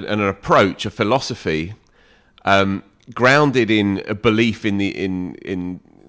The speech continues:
the, the, the kind of the overwhelming power of icon cricketers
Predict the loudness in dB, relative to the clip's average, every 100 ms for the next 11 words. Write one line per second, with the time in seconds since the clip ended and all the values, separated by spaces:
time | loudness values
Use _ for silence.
0 | -20 -18 -10 -8 -4 -2 -2 0 2 4
1 | 4 4 2 4 4 4 0 -4 0 2
2 | 4 2 -2 -16 _ _ 0 0 0 -2
3 | -2 -4 -6 -6 -8 -8 -8 -14